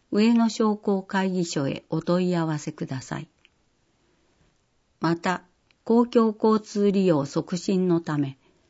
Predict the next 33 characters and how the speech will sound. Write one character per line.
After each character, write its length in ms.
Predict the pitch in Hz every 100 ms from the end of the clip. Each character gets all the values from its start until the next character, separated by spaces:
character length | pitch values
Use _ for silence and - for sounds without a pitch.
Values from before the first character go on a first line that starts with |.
| -
鉄 320 | 185 180 208
道、 360 | 202 185 175 _
バ 160 | 202 202
ス 180 | - 180
を 160 | 143
ご 160 | 143 160
利 140 | 170
用 180 | 175 165
く 140 | 165
だ 180 | 147 139
さ 160 | - 147
い。 140 | 165 _ _ _ _ _ _ _ _ _ _ _ _ _ _
小 300 | - 226 233
学 240 | 226 226 -
生 300 | - 202 202
以 140 | 202
下 220 | - 151
は 160 | 139 139 _ _ _
保 160 | - 190
護 140 | 233
者 240 | 233 147
同 240 | 151 151 147
伴。 340 | - 139 143 - _ _ _ _ _ _ _ _ _ _ _ _ -
事 220 | 185 208
前 160 | 240 240
申 300 | 226 214 170
し 140 | -
込 100 | -
み 160 | 143 139
不 240 | - 180
要。 320 | 151 143 147 - _ _ _ _ _ _ _ _ _ _ _ _ _ -
内 400 | 180 190 202 190
容。 280 | 180 165